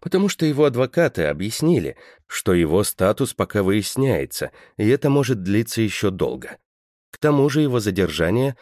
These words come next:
вызвало гнев у его влиятельных сторонников, включая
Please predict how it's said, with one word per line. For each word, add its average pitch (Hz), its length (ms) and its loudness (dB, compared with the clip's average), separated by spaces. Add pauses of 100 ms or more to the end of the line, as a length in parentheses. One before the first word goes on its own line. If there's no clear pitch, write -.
(200)
вызвало 123 480 0
гнев 131 420 0
у 78 40 -2
его 78 240 0
влиятельных 101 640 0
сторонников, 120 800 -2 (200)
включая 90 680 0